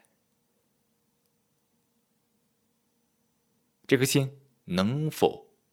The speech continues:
即刻清空它遗失的所有内容？这也是休息的一部分。对于我们这样一个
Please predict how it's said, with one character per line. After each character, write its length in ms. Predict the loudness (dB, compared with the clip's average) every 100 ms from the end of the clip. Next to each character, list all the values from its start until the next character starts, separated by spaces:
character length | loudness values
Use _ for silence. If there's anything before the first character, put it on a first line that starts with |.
| _
即 300 | -4 0 -2
刻 320 | 0 0 0
清 360 | -2 -4 -2 -4
空 320 | -4 -4 -4 -10 _ _ _ _ _ _ _ _
它 400 | -4 -2 -2 -8 _ _ _ -4
遗 140 | 2
失 160 | 4 4
的 80 | 0
所 180 | 2 2
有 100 | 2
内 120 | -2
容？ 220 | -8 -14 _ _ _ _ _ _ _ _ _ _ _ _ _ _
这 320 | 2 2 2 -20 _ _ _ _ _ _ _ _ _ _ -6
也 160 | -4
是 160 | -2 0
休 240 | 0 0
息 100 | -2
的 80 | -8
一 80 | -10
部 140 | -10
分。 260 | -10 -10 -16 _ _ _ _ _ _ _ _ _ _ _ _ _ _ _ _ _ _
对 140 | 6 8
于 60 |
我 60 | 8
们 240 | 4 0 -6 _ _ _ _ _ -2
这 180 | 2
样 180 | 4 2
一 80 | -2
个 360 | 2 2 0